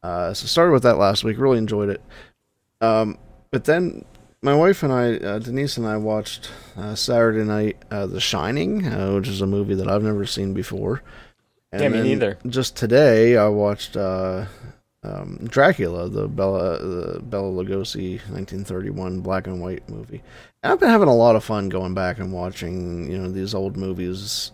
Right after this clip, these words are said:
Speaker 1: And, uh, i-, i-, in, in case you're curious, uh, The Shining and Public Enemy, we watched those, both of those on H B O Max, and, uh, Peacock had, uh, Dracula. So it's been a lot of fun going back and just,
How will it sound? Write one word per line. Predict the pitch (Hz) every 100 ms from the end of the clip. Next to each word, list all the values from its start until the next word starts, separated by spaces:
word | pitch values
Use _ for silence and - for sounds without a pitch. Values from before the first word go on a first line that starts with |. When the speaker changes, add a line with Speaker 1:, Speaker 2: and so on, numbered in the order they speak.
| -
Speaker 1:
And, | 95 101 101 101 98 95
uh, | 92 92 92 - - - -
i-, | - -
i-, |
in, | 107 - 73 110
in | 95 120
case | 135 139 -
you're | 123
curious, | - 147 135 127 123 - - - - - _ -
uh, | 110 107
The | 104
Shining | 135 123 123 120 120
and | 98 104 101
Public | 113 107 104
Enemy, | 104 104 104 104
we | 101 101
watched | 98 98 101 -
those, | 107 101
both | 113 101
of | 98
those | 98 98 95
on | 95
H | 95 -
B | 98
O |
Max, | 95 98 92 95 - -
and, | - 95 98 95 98
uh, | 95 92 92 -
Peacock | 135 - 82 87
had, | - 92 92 92 101
uh, | 90 98
Dracula. | 95 98 98 - 87 120 120 - - _ _ _ -
So | - 127 117 113 107 - - -
it's | - 151
been | - 196
a |
lot | 143 135
of | 117
fun | - 104 104 98 95
going | 92 98 98 95
back | 95 95 95
and | 101 98
just, | 95